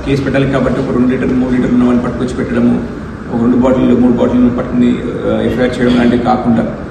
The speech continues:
ఎవరైతే ఆర్గనైజ్డ్‌గా ఇచ్చేస్తున్నారో వాళ్ళపైన దృష్టి పెట్టడం వల్ల మనకి యావరేజ్ సీజర్స్, ఒక కేసులో ఉన్నటువంటి సీజర్ అయినటువంటి లిక్కర్, ఆ,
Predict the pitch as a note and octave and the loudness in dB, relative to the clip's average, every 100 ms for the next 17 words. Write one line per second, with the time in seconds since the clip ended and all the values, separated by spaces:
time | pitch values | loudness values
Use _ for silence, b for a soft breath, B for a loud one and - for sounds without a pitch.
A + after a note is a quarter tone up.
0 | B B - - B2+ C#3 C#3 C3+ C#3+ D3+ | B B -8 -2 0 2 2 2 2 0
1 | C#3+ D#3 C#3+ C#3+ C#3 C#3+ D3 C3 C3+ C3+ | 0 0 2 0 0 -2 -2 0 0 0
2 | C#3+ C3 - C3+ C#3 C#3 C3 C3 E3 C3+ | 0 0 -2 -2 -2 -2 -2 -2 -2 -2
3 | - B2+ - - - - - B2 C#3 D#3+ | 0 -2 -2 -6 -8 -8 -6 -2 0 0
4 | - C#3 C3+ - - - C#3 - C#3+ C3+ | 2 4 4 2 0 0 -2 -2 -2 -2
5 | C3 B2 B2 - C3 C3+ C3 B2 A#2+ A#2+ | 0 -2 -2 -2 -2 0 0 0 2 2
6 | A2+ - - C#3 A#2 A#2+ A2+ A2 - | 2 0 -2 -2 0 0 -2 -2 -4